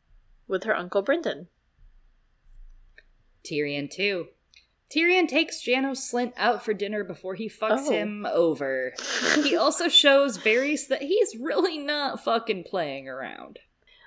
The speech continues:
Speaker 1: Arya three. Yoren's crew must step off the path to avoid the Gold Cloaks.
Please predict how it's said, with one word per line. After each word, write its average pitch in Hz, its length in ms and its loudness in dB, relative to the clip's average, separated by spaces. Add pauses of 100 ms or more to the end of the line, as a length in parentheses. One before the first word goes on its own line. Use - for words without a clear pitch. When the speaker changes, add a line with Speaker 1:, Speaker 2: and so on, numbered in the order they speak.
(200)
Speaker 1:
Arya 254 440 8
three. 185 880 0
Yoren's 240 440 4
crew 226 360 2
must 202 240 -2
step 214 360 -2
off 190 260 2
the 196 80 -2
path 175 440 -6
to 190 100 -2
avoid 175 340 2
the 175 80 -2
Gold 165 320 -2
Cloaks. - 720 -6